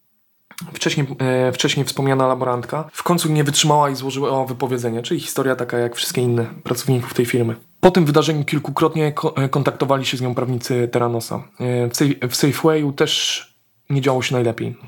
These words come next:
Po kilkukrotnych przesunięciach terminu rozpoczęcia działalności, już tej pełnoskalowej, na początku dwa tysiące trzynastego roku zwolniono Steve'a Birda,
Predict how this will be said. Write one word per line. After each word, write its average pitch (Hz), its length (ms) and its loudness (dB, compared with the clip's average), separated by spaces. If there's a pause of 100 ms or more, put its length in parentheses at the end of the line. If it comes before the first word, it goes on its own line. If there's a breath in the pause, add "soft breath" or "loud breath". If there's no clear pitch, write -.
(120)
Po 127 380 0
kilkukrotnych 139 600 -2
przesunięciach 143 500 -2
terminu 143 360 2
rozpoczęcia 131 520 0
działalności, 127 640 0
już 139 200 -6
tej 131 160 -4
pełnoskalowej, 127 840 0 (100)
na 143 80 6
początku 175 420 0
dwa 147 160 0
tysiące 156 300 -4
trzynastego 139 520 -2
roku 127 220 -2
zwolniono 139 400 0
Steve'a 135 400 0
Birda, 120 240 -2